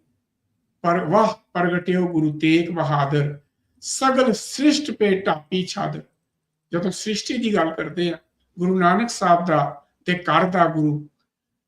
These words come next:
ਤੇਗ ਬਹਾਦਰ ਪਾਤਸ਼ਾਹ ਦਾ, ਗੁਰੂ ਨਾ-, ਗੋਬਿੰਦ ਸਿੰਘ ਜੀ ਪਾਤਸ਼ਾਹ ਦਾ ਇੱਕ ਯੂਨੀਵਰਸਲ ਇੱਕ ਔਰਾ ਬਣਦਾ ਹੈ,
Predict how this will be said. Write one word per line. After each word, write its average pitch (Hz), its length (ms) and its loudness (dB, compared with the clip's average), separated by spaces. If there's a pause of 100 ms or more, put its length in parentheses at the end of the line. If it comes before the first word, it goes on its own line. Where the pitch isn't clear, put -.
(640)
ਤੇਗ 269 180 2
ਬਹਾਦਰ 196 360 0
ਪਾਤਸ਼ਾਹ 175 440 0
ਦਾ, 156 140 4
ਗੁਰੂ 170 200 0
ਨਾ-, 175 360 2
ਗੋਬਿੰਦ 226 360 2
ਸਿੰਘ 226 180 -2
ਜੀ 214 100 -4
ਪਾਤਸ਼ਾਹ 180 540 -2
ਦਾ 190 120 0
ਇੱਕ 185 160 -8
ਯੂਨੀਵਰਸਲ 185 720 0 (2250)
ਇੱਕ 214 340 -4 (880)
ਔਰਾ 202 320 4
ਬਣਦਾ 143 340 0
ਹੈ, - 240 -20